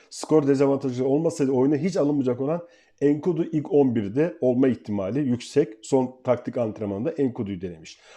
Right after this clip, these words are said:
Ortada Atiba, Elneny. Önlerinde yine Antalyaspor maçından oyuna sonradan giren, efendime söyleyeyim, Adem Laiç.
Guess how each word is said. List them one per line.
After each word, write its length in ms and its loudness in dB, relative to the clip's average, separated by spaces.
Ortada 540 2
Atiba, 520 0
Elneny. 460 0
Önlerinde 760 4
yine 300 4
Antalyaspor 720 -2
maçından 460 -4
oyuna 280 2
sonradan 480 2
giren, 320 0
efendime 360 0
söyleyeyim, 300 -2
Adem 440 4
Laiç. 400 0